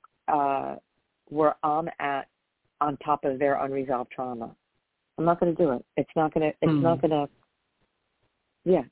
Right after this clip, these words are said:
Speaker 1: it's just not gonna serve any purpose. So, um, no, I'm just gonna send them, you know, love and compassion, and, uh, you know, you just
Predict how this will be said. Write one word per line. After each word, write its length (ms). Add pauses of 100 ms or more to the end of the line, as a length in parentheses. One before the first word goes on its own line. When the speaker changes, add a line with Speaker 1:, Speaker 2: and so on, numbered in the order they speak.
Speaker 1:
it's 200
just 180
not 140
gonna 220
serve 160
any 160
purpose. 420 (1160)
So, 280 (1080)
um, 480 (1300)
no, 340
I'm 180
just 200
gonna 260
send 220
them, 320 (1700)
you 140
know, 340
love 440
and 120
compassion, 800 (560)
and, 380
uh, 420 (640)
you 180
know, 220
you 180
just 220